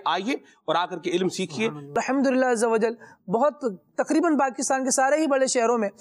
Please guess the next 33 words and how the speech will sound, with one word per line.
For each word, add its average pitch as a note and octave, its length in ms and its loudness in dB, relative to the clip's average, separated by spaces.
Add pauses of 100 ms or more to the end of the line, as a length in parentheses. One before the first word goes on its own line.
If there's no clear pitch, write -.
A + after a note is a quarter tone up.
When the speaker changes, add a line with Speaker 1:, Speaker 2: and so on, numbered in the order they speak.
(240)
Speaker 2:
جامعۃ A#3 340 2
المدینہ B3 380 2
موجود A3+ 420 2
ہے، F#3+ 100 2 (380)
وہاں A3 280 2
کا A#3 100 0
رخ B3+ 240 0
کیا C4 160 2
جا A#3+ 180 0
سکتا A#3 380 -2
ہے، G3 80 2 (340)
اور G#3 180 4
دیگر A#3 320 2
علوم B3+ 260 2
و C4 60 2
فنون B3 360 0
حاصل A3+ 280 0
کرنے A#3+ 260 0
کے B3 140 0
لیے A#3 220 2 (360)
بیرون A#3+ 520 0
ملک B3+ 280 2
کا D#4 100 2
بھی D4+ 140 -2
لوگ، C#4 220 2 (320)
آ، A#3+ 120 4
سفر B3+ 320 0
کر C#4+ 160 0
رہے C#4+ 120 4
ہوتے C4+ 200 2
ہیں، C#4 80 2
اور B3+ 100 4
الحمدللہ A3 840 2